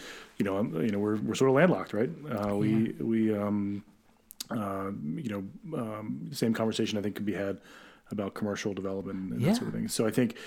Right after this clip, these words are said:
Speaker 1: in the long run, um, that's the serious conversation will be in certain places we will have to revitalize neighborhoods, um, and, and do so in a way that is respectful of making sure that people can,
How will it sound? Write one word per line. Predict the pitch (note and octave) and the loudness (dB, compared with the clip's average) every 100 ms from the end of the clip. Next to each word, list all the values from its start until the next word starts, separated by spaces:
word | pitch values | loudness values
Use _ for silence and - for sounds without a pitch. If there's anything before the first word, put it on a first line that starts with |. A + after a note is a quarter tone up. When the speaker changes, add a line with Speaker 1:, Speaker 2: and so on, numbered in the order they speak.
| - - - | -14 -6 2
Speaker 1:
in | |
the | A2+ | 4
long | G#2+ A#2+ B2+ | 6 6 6
run, | A#2 G#2 G2+ G#2 A2 - | 6 4 4 2 0 -4
um, | G#2+ G2 G2 G#2 - - - | -2 0 0 -2 -2 -10 -8
that's | A2+ G#2+ G#2 | -2 -2 -2
the | - - | -2 -2
serious | A2 G2+ - | 0 0 0
conversation | G2 F#2+ F#2+ F#2 G2+ | -4 -2 -2 -2 -4
will | F#2 | -4
be | G2 | -4
in | F#2+ | -4
certain | - G#2 G2 | -4 -4 -4
places | G2 - F#2+ | -6 -6 -8
we | G2 F#2+ | -6 -6
will | F#2+ | -6
have | F2 G2 F#2+ - - - - - - | -8 -8 -10 -12 -20 -20 -20 -20 -10
to | - | -4
revitalize | F#2+ F#2 F#2+ G#2 G2 F#2 F#2 - - - _ - | -4 -2 2 2 0 -2 -4 -4 -8 -14 _ -8
neighborhoods, | A2+ G2 F2+ F#2 F2+ - - - | -6 -6 -6 -8 -10 -12 -14 -14
um, | G#2 F#2 F2+ F2+ - - - - - _ - | -12 -10 -12 -14 -16 -20 -20 -20 -20 _ -8
and, | - - | -4 -2
and | G#2+ | 2
do | A2 | 2
so | A2 A2+ | 4 2
in | G2+ | 2
a | |
way | G2 G2 G2 | 0 0 0
that | F#2+ F#2+ F#2 | -2 -4 -4
is | E2+ | -4
respectful | F#2+ - G2+ - F#2+ | -6 -4 -8 -6 -6
of | F2+ | -6
making | F#2 F#2+ | -6 -6
sure | - F#2 | -6 -8
that | E2 | -8
people | F#2+ F#2 | -8 -8
can, | F#2+ F#2 | -6 -6